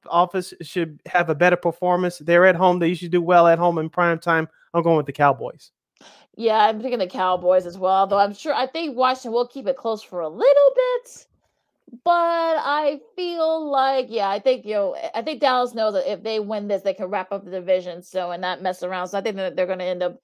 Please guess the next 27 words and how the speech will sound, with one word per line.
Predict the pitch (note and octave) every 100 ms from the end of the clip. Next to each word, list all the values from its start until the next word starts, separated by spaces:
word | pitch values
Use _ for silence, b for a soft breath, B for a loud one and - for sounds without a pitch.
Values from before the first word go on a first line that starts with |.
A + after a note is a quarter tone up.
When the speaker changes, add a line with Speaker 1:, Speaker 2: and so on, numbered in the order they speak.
| -
Speaker 1:
<laughs> | C#3+ - -
Speaker 2:
wrapping | G#3+ G3+ G3+
it | G3
up | G3
here, | - A3+ G3 F#3 F3+ -
and | F#3+ F#3+
so | F#3
I'm | F#3
picking | F#3 E3+
Dallas, | G3+ G3 G3 G3 -
and | G#3+ G#3+
so | A#3+
is | A#3
Christine. | C4 A#3 B3+ A3
She | G#3 B3+ A3
also | A3 A#3 G3 D#3+
has | G3+ F3 E3 E3+
Dallas. | F#3+ E3 D3 C#3 - _ _ _ _ _ -
All | A#3+ A#3+ A#3+
right, | B3 B3 A3
Monday | A#3+ C4
Night | C4 B3+
Football, | C#4 C#4 C4 B3 B3
you | A#3+
got | A#3+ A#3+
the | A#3 A#3 G3
Dolphins | A3+ A#3+ B3 C4 B3